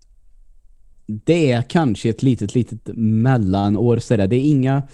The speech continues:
konsoler som ska visas upp. Ehm, det har varit corona. Mycket blir försenat, men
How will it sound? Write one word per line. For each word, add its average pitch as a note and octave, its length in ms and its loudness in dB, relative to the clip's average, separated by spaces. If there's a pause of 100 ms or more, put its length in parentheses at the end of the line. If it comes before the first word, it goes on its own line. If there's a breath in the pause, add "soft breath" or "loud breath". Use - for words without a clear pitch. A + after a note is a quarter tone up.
(360 soft breath)
konsoler B2 880 2
som A#2+ 240 2
ska A2+ 160 0
visas A2 440 -2
upp. - 320 -4 (100)
Ehm, G2+ 420 0 (580 loud breath)
det A#2 120 2
har A#2+ 140 4
varit A2+ 380 0
corona. B2+ 520 0
Mycket C3 480 0
blir C#3 220 2
försenat, B2 1000 0
men A#2+ 340 -2